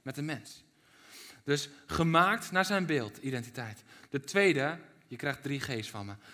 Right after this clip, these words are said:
is gezegend om talrijk te worden. Dat is vruchtbaarheid. Dat is het eerste wat God ook zegt. Hij schiep de mens naar zijn evenbeeld. Als een evenbeeld van God schiep hij. En mannelijk en vrouwelijk schiep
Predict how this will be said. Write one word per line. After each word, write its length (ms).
is 160
gezegend 800
om 160
talrijk 400
te 100
worden. 280
Dat 120
is 60
vruchtbaarheid. 680
Dat 100
is 60
het 80
eerste 340
wat 180
God 220
ook 140
zegt. 460
Hij 280
schiep 300
de 80
mens 200
naar 120
zijn 160
evenbeeld. 540
Als 140
een 120
evenbeeld 560
van 180
God 180
schiep 260
hij. 160
En 100
mannelijk 320
en 80
vrouwelijk 340
schiep 240